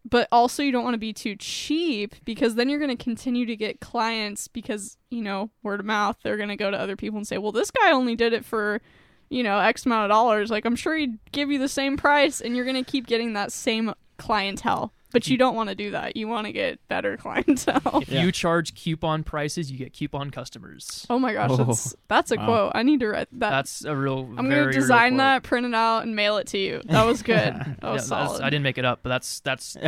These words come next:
Speaker 3: <laughs>
Speaker 2: oh my gosh. Um, but no, it is, it is tricky, and it, it, finding, like you just said, finding that, okay, this is a little bit too much, and this, I'm losing my ass. Like, I can't charge this, this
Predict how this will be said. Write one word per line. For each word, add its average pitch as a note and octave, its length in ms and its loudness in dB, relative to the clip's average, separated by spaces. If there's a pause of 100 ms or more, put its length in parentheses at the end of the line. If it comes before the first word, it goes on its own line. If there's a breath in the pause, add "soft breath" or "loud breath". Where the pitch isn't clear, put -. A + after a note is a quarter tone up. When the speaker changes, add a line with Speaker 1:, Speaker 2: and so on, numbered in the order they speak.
(140)
Speaker 3:
<laughs> - 240 -8
Speaker 2:
oh C#3+ 140 -2
my B2 120 -6
gosh. A#2+ 400 -6 (540 loud breath)
Um, A#2+ 440 -2 (420)
but C3 100 -12
no, C#3 260 -2
it C3 140 -4
is, C3+ 300 -4 (260)
it D3+ 160 -2
is D#3 160 -2
tricky, C#3+ 300 -4
and C3 80 -2
it, C3 140 -4
it, C3+ 160 -14 (140)
finding, E3 440 -2
like C#3+ 180 -4
you D3+ 80 -8
just C3+ 220 -8
said, C3 260 -6
finding C#3+ 440 -4
that, B2 220 -2
okay, A#2+ 360 -10 (300 soft breath)
this D#3+ 240 0
is E3 80 -6
a E3 40 -10
little F3 160 0
bit D#3+ 120 -8
too - 160 -4
much, D3+ 360 -4
and C3+ 260 -4
this, C3+ 420 -2
I'm A#2+ 280 -10
losing A#2+ 240 -10
my A#2 140 -10
ass. A2+ 300 -12
Like, A#2+ 160 -10
I B2 60 -8
can't A#2 380 -12
charge A2+ 300 -12
this, - 220 -12 (120)
this - 220 -14